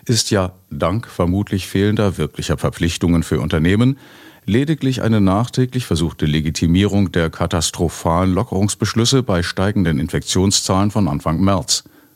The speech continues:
und damit eher ein Placebo. Aber bevor wir hier ins Plaudern kommen, moin moin und herzlich willkommen nach zwei Wochen Osterpause zur Folge sechs in der fünfzehnten Kalenderwoche. Wie in der letzten Ausgabe befürchtet, fühlten sich die letzten zwei Wochen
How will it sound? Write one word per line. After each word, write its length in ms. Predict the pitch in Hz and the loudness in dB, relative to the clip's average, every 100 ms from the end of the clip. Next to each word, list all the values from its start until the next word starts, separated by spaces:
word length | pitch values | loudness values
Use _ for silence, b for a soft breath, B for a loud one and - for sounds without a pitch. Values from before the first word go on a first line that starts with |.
| b | b
und 220 | - 101 95 | -2 0 0
damit 360 | 98 123 127 - | 0 0 -2 -4
eher 380 | 78 71 73 - | 0 2 0 -2
ein 260 | 80 67 71 | -2 -2 -4
Placebo. 680 | - 80 - 98 90 76 - - _ _ B B B B B | -4 -2 0 0 0 -2 -4 -20 _ _ B B B B B
Aber 220 | 139 143 139 | -2 0 -2
bevor 320 | 139 180 180 | -2 -2 0
wir 60 | |
hier 120 | 147 92 | 2 2
ins 140 | 76 | -2
Plaudern 380 | - 78 90 101 | -2 0 0 2
kommen, 340 | 113 113 135 - _ | 2 2 0 -2 _
moin 280 | 90 104 135 | 0 2 2
moin 320 | 156 156 76 | 2 2 0
und 280 | - 85 85 | 0 0 2
herzlich 300 | 101 - 117 | 0 0 0
willkommen 360 | 113 135 165 | 0 0 0
nach 200 | 110 73 | 0 0
zwei 260 | - - 85 | -2 0 0
Wochen 200 | 90 90 | 2 0
Osterpause 640 | 95 - 123 120 123 143 | 0 0 0 2 2 2
zur 180 | 135 95 | 0 0
Folge 280 | 98 90 87 | 2 0 2
sechs 320 | 107 151 - | 0 -2 -4
in 140 | 127 | -2
der 100 | 139 | -2
fünfzehnten 680 | 135 76 67 - 82 67 - | -2 -4 -4 -2 -2 0 -2
Kalenderwoche. 640 | 90 98 117 107 80 - - B B B B B B B B - | 0 0 2 0 -2 -6 -12 B B B B B B B B -2
Wie 160 | 156 | 2
in 80 | 180 | 4
der 100 | 180 | 2
letzten 280 | 175 - 151 | 2 2 2
Ausgabe 460 | 151 156 92 87 80 | 0 0 0 0 2
befürchtet, 680 | 90 87 95 110 - 123 | 0 2 2 2 0 -2
fühlten 260 | - 113 - | 0 -2 0
sich 120 | 104 | -2
die 100 | 104 | 0
letzten 260 | 98 107 117 | 0 0 -2
zwei 280 | - 95 90 | 2 0 2
Wochen 420 | 107 135 127 | 0 2 0